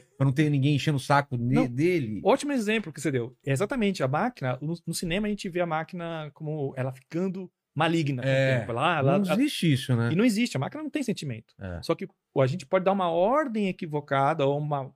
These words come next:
Speaker 1: péssima ordem pra máquina e ela executar aquilo por conta do erro humano. Por exemplo,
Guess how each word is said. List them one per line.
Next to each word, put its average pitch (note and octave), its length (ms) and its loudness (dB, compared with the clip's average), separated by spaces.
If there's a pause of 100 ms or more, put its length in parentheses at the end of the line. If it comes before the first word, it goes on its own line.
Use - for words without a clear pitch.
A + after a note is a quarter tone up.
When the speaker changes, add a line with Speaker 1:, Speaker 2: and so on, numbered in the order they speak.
Speaker 1:
péssima E3 400 4
ordem C3+ 400 2
pra C3 260 -2
máquina C3+ 380 -2
e G3+ 60 0
ela G3 160 0
executar G#3 520 -4
aquilo A#3 320 -12 (400)
por A3 120 0
conta A3+ 180 2
do G#3+ 100 2
erro G#3+ 160 6
humano. G#3+ 240 2
Por F3+ 140 -2
exemplo, D#3 420 -2